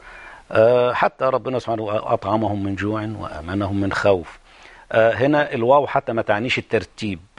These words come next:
آه، لكن تعني إنه برضو الأمن، فالأمن قضية مهمة جدًا، لأنه، آه، شرط أساسي، لأنه النهاردة لو هعرض حاجة هتتسرق مني أو هتتعرض لمشاكل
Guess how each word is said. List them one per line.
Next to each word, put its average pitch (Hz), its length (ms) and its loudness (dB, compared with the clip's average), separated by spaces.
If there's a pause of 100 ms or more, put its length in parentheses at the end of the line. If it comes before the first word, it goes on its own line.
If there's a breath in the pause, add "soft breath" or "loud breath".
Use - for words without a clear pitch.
(200)
آه، 95 200 -8
لكن 110 580 2 (440)
تعني 107 360 4
إنه 107 200 -6
برضو 110 260 -4
الأمن، 139 340 -2
فالأمن 190 420 -2
قضية 135 400 2
مهمة 117 340 -2
جدًا، 131 400 -2 (420 loud breath)
لأنه، 151 560 2 (100)
آه، 113 160 -6
شرط 196 360 4
أساسي، 117 560 -4
لأنه 110 320 -4
النهاردة 113 380 2
لو 98 260 -4
هعرض 110 380 2
حاجة 101 300 -2
هتتسرق 120 500 0
مني 107 340 -4
أو 98 280 -6
هتتعرض 104 640 2
لمشاكل 117 640 -6